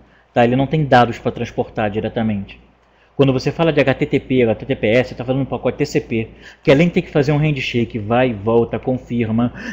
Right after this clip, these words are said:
negocia o tamanho de janela, negocia o, é, datagrama, negocia o serial, você ainda tem dados a serem transferidos lá dentro. Infelizmente, menor ping não significa maior velocidade. Tudo depende do tamanho do throughput,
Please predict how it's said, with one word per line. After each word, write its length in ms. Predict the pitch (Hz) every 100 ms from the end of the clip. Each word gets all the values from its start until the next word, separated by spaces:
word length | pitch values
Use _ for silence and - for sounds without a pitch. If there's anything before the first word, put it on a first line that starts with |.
| -
negocia 480 | 127 127 - 151
o 40 | 139
tamanho 320 | 135 131 131
de 80 | 123
janela, 480 | 135 123 120 117 117
negocia 520 | 120 120 - 147 135
o, 60 | - -
é, 160 | 127
datagrama, 580 | 117 123 127 113 120 120
negocia 400 | 117 117 113 143
o 40 | 139
serial, 560 | 139 123 117 127 110 - - _
você 220 | 127 -
ainda 120 | 143
tem 300 | 127 151 160 - - -
dados 480 | 127 139 139 131 123
a 60 |
serem 260 | - 131 123
transferidos 600 | 123 127 - 123 120 117
lá 140 | 123
dentro. 400 | 113 107 104 - - - - _ -
Infelizmente, 720 | 170 165 143 123 131 139 143
menor 320 | 127 143 -
ping 280 | - 151 139
não 120 | 147
significa 500 | 151 147 131 - 143
maior 340 | 139 135 139 135
velocidade. 760 | 131 135 - 117 104 101 - - - _
Tudo 140 | 156
depende 400 | 143 135 151 131
do 80 | 139
tamanho 540 | 147 139 135 147 156
do 80 | 139
throughput, 760 | 135 160 160 156 143 98 -